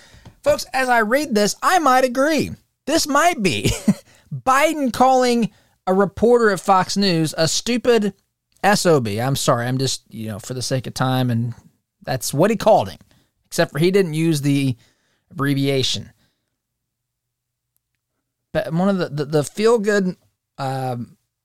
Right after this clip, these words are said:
the most unlikely feel-good moments of his time in office. It might be the most, the best time, the best thing he's done, period.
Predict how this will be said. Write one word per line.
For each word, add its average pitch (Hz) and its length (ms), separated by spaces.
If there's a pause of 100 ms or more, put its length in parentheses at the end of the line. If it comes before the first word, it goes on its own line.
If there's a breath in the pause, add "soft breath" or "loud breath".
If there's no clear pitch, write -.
(160)
the 143 100
most 151 360
unlikely 180 560
feel-good 160 440
moments 139 440
of 127 100
his 127 140
time 127 260
in 120 80
office. 110 500 (1800 soft breath)
It 226 120
might 269 240
be 139 160
the 139 80
most, 147 520 (800)
the 147 80
best 175 420
time, 196 320
the 170 120
best 202 480
thing 233 160
he's 214 160
done, 220 260
period. 254 580